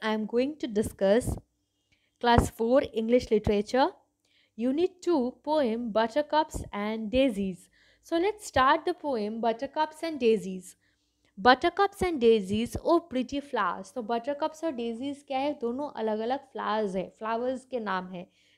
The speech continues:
ठीक है। तो पोएट कह रहे हैं कि buttercups and daisies, oh the pretty flower, pretty flower मतलब देखने में बड़े सुंदर हैं। Coming here the spring time to tell of sunny hours। तो buttercups और daisies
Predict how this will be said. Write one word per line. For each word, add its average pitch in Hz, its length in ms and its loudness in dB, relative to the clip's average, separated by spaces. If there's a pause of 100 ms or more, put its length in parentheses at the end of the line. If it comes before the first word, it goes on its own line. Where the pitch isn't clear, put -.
(100)
ठीक 311 160 -6
है। - 160 -2 (240)
तो 277 60 -10
पोएट 339 360 -2
कह 285 220 2
रहे 202 160 0
हैं 208 240 -2
कि - 120 -6
buttercups 269 680 0 (140)
and 247 220 2
daisies, 214 520 2
oh 311 240 0
the 294 160 -2
pretty 254 400 -12
flower, 247 480 -4 (380)
pretty 277 240 -8
flower 277 360 -4
मतलब 269 320 -6
देखने 214 360 -6
में 277 180 -4
बड़े 233 200 -4
सुंदर 208 460 -4
हैं। 185 320 -4 (840)
Coming 320 280 6 (100)
here 269 300 6
the 294 180 6
spring 240 400 -4
time 240 300 0 (380)
to 285 60 -2
tell 302 360 4
of - 40 -12
sunny 240 420 -6
hours। 185 420 -6 (140)
तो 269 60 -2
buttercups 269 600 -4
और 320 100 0
daisies 233 400 -4